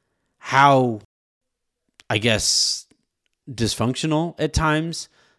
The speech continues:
that, that family dynamic was as Jeanie Buss was growing up and, and even into her adulthood. Uh, it really highlights how brutal that world can be.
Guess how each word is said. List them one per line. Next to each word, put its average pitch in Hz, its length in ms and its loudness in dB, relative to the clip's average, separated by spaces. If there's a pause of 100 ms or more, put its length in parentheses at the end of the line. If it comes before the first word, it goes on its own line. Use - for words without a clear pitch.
(120)
that, 127 340 -2
that 127 220 -2
family 139 360 0
dynamic 123 540 -4
was 117 560 -2 (100)
as 135 280 -2
Jeanie 139 260 0
Buss 135 280 -4
was 131 120 -6
growing 143 380 0
up - 380 -6 (340)
and, 113 380 0
and 120 140 2
even 143 440 2
into 135 400 2
her 120 220 2
adulthood. 139 680 -2 (380)
Uh, 101 360 -2
it 120 280 -4
really 131 300 4
highlights 143 720 0 (540)
how 113 680 4 (680)
brutal 135 640 2 (360)
that 113 320 0
world 127 520 4
can 110 240 -2
be. 139 420 -2